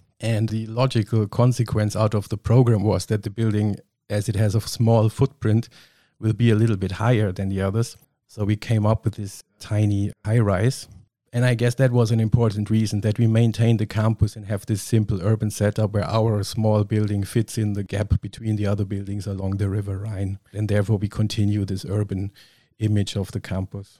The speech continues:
The other reason is also from an urban point of view that this, uh, small tower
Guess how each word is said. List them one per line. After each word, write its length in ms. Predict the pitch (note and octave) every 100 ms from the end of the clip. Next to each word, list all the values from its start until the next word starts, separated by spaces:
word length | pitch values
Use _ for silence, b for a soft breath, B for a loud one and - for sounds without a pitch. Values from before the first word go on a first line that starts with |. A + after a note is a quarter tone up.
| _
The 100 | C3
other 180 | D#3 D3
reason 380 | B2 B2+ B2+ A2+
is 100 | G#2+
also 320 | A#2+ B2 A#2+
from 240 | - A2+
an 80 | A2 G#2
urban 420 | B2+ A#2 A2 G#2
point 340 | - A#2 A#2
of 120 | A2+
view 260 | - A2+ A#2
that 220 | G#2+ G#2
this, 240 | A2 G2+ -
uh, 120 | G#2
small 400 | - A2 A2 A#2
tower 460 | A#2 A2+ A2+ A2